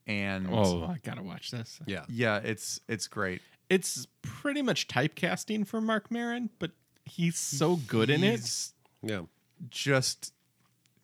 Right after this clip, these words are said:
Speaker 1: oh man, there's a few things he does where you're just like, "Uh,
Speaker 2: Oh, that,
Speaker 1: stop
Speaker 2: that,
Speaker 1: it."
Speaker 2: the
Speaker 1: But he redeems himself in a few parts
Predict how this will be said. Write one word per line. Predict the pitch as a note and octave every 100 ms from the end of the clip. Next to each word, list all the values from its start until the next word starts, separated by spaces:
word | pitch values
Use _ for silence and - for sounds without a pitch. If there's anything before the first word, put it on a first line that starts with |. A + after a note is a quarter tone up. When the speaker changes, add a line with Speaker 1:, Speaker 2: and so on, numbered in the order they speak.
| _ -
Speaker 1:
oh | B2 A2+
man, | G#2 G#2+ G#2+ G2+ G2 _ _ _ _ _ _
there's | - B2
a |
few | A#2 C#3
things | B2+ C3+ C3+
he | B2
does | A#2+ A#2 A#2+
where | B2
you're | B2+
just | - - -
like, | C#3+ C3 - -
"Uh, | - G3 G3+ G3+ G3+ G3 G3+ G3+ G3 F#3 G3 F#3+ F#3+ F3+ D3+ - - _ -
Speaker 2:
Oh, | A#2 G2+
that, | F#2+
Speaker 1:
stop | D#3 F3+ F#3
Speaker 2:
that, | -
Speaker 1:
it." | F#3+ G3 F#3+ E3 - G#2+
Speaker 2:
the | A#2 A#2 G2+ E2 - - C3
Speaker 1:
But | F3
he | F3 F3+
redeems | F3+ E3+ B2+ D#3+ F#3
himself | E3 C#3 - A#2+ G#2+ - -
in | B2 A#2
a |
few | A2+ B2 A2+
parts | - A#2 A2 - - -